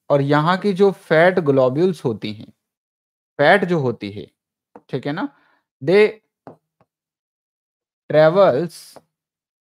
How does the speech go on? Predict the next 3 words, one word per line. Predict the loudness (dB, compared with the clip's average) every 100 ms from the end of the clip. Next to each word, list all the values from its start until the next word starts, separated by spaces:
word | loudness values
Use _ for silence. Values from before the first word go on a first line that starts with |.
| _ _ _ _ _ _ _ _ _ _ _ _ _ _ _ _ _ _ _ _ _ _ _ _
into | -8 -6 -4 -4 -4 -4 -8 _ _ _ _ _ _ _ _ _ _ _ _ _ _ -10
blood | -2 2 2 0
stream। | -8 -16 -16